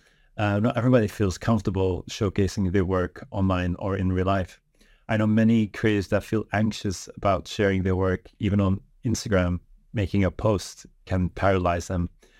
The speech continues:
Um, but what I've learned early on in my career is that perfection doesn't exist. And if you need to wait until you think you have the perfect image, you can wait forever. So it's like chemistry. If you keep all the elements just boxed up separately,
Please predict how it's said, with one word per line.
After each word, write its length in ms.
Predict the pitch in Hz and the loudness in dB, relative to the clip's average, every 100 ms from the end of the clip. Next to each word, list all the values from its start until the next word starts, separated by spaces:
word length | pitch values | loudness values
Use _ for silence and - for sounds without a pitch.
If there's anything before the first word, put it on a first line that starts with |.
| _ _ _ _ | _ _ _ _
Um, 300 | 104 101 101 | -2 0 0
but 220 | 98 110 | 0 2
what 160 | 110 - | 2 2
I've 200 | 123 123 | -2 0
learned 520 | 110 104 98 - - _ _ | 0 0 -2 -6 -18 _ _
early 220 | 113 107 104 | -4 0 0
on 100 | 101 | 0
in 100 | 98 | 0
my 140 | 95 | -2
career 460 | 92 98 98 101 95 | -2 0 2 2 0
is 140 | 92 | -2
that 120 | 95 | -2
perfection 480 | - 101 113 - 110 | -4 -4 -4 -2 -2
doesn't 240 | 95 92 | -2 0
exist. 540 | 92 80 95 113 - _ _ _ _ | -2 0 -2 -4 -12 _ _ _ _
And 120 | 104 | -4
if 140 | 104 - | -2 0
you 60 | |
need 160 | 107 104 | -2 0
to 100 | 107 | 0
wait 460 | 98 107 107 - - | 0 0 -2 -10 -8
until 320 | 101 - 101 | -6 0 0
you 100 | 95 | 0
think 440 | - 107 101 - | -2 0 0 0
you 160 | 104 92 | -2 0
have 180 | 101 - | -2 -4
the 120 | 98 | -8
perfect 480 | - 113 101 - - | 0 0 0 -6 -2
image, 360 | 104 107 - | 0 0 -4
you 120 | 69 - | -12 -6
can 260 | - 98 | 0 2
wait 180 | 92 92 | 2 0
forever. 480 | - 95 87 87 85 _ _ _ _ | 0 2 2 0 -6 _ _ _ _
So 560 | - - 98 98 98 - | -10 -2 0 0 0 -4
it's 180 | - - | -10 0
like 160 | 127 | -2
chemistry. 520 | - 117 110 - 95 90 | 2 0 0 0 -2 -2
If 180 | 110 | -2
you 60 | 117 | -4
keep 240 | - 113 - | -2 -4 2
all 160 | 120 | 2
the 160 | 113 - | 2 0
elements 560 | 110 113 110 104 - - | 0 2 4 2 0 -6
just 280 | 110 101 - | -4 -4 -2
boxed 260 | 117 - - | -2 -2 -8
up 100 | 95 | -8
separately, 680 | - 110 110 101 95 92 | -4 -2 -2 -2 -2 -2